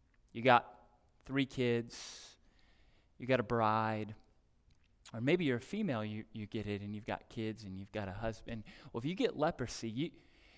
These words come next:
you don't ever get to touch them again, let alone ever see them again. And you would be exiled outside of your village. And what would happen often is because these lepers were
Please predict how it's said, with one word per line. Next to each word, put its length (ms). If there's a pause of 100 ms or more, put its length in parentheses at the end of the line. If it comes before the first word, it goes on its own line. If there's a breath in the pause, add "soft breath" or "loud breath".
(200 soft breath)
you 200
don't 160
ever 160
get 120
to 80
touch 420
them 160
again, 360
let 200
alone 300
ever 240
see 440
them 360 (200)
again. 480 (1000 loud breath)
And 160
you 100
would 120
be 200
exiled 680 (100)
outside 1040
of 420
your 240
village. 520
And 120
what 160
would 120
happen 440
often 420
is 120
because 420
these 280 (260 loud breath)
lepers 500
were 260